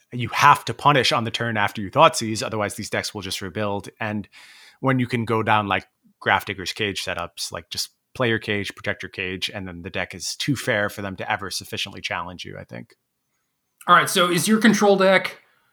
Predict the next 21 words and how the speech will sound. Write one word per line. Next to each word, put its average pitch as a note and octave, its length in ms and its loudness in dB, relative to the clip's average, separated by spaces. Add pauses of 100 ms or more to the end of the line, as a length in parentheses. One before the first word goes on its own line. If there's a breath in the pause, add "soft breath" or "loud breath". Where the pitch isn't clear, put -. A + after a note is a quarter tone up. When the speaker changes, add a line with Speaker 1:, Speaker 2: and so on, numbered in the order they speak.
(140)
Speaker 2:
do F3 180 2
nothing F#3 300 6
to - 100 2
fairy, E3 440 4
or F3 60 8
are D#3+ 40 6
you D3 160 0
playing, C#3+ 300 2
like, C3 180 -2
Approach A#2+ 600 -4
in C3 80 -12
actual B2 260 -6
win A#2+ 160 -12
conditions? B2 540 -12 (1500)
Speaker 1:
Uh, B2+ 60 6
I C#3+ 260 10
am F3+ 180 10
playing D#3+ 260 8
Approach C3 300 4
right C#3+ 160 6
now. C#3+ 360 4